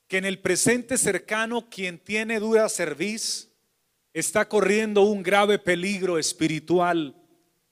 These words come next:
y también físico. Bendito sea el Señor. Pues la palabra de Dios dice, "El hombre que reprendido endurece la cerviz,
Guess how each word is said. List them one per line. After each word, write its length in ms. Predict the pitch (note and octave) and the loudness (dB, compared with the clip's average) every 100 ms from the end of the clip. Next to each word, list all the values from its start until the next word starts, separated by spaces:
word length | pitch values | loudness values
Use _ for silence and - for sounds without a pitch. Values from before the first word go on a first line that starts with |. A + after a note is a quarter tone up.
| _ _ _ _ | _ _ _ _
y 80 | C3+ | -4
también 420 | B2+ B2 C#3 C#3 | -2 -4 -4 -6
físico. 540 | - D3 - A2 _ _ _ _ _ _ _ _ _ _ _ | -8 -8 -6 -8 _ _ _ _ _ _ _ _ _ _ _
Bendito 540 | - C3 G#2+ F3+ - G#2+ | -4 -4 -4 -8 -8 -10
sea 240 | - A#2+ | -10 -10
el 100 | A2+ | -10
Señor. 440 | - A#2 F#2+ F#2+ _ _ _ _ _ _ _ _ _ _ _ _ | -10 -10 -14 -20 _ _ _ _ _ _ _ _ _ _ _ _
Pues 140 | E3 F3+ | -2 0
la 180 | F#3 F3+ | 0 2
palabra 460 | F3 F#3 A3+ A#3+ | 2 4 6 6
de 80 | G3+ | 6
Dios 200 | G3+ G#3+ | 4 2
dice, 480 | A#3 A3+ - A3+ F#3 | 0 -2 2 2 2
"El 120 | F#3 | 4
hombre 360 | G#3+ A3 A#3 A3+ | 4 4 2 2
que 160 | F#3+ | 0
reprendido 1000 | F3 F3+ - E3 D#3+ D#3+ G3+ E3+ E3 C#3 _ _ _ _ - | 2 2 2 0 -2 -4 -4 0 -2 -2 _ _ _ _ -10
endurece 600 | F3+ F3 F3 E3+ G#3+ A#3 | -8 -4 -4 0 0 0
la 140 | G3+ F3 | 0 -2
cerviz, 760 | E3+ D3+ D3+ B3 B3+ - - | -2 -4 -4 -4 -4 -8 -10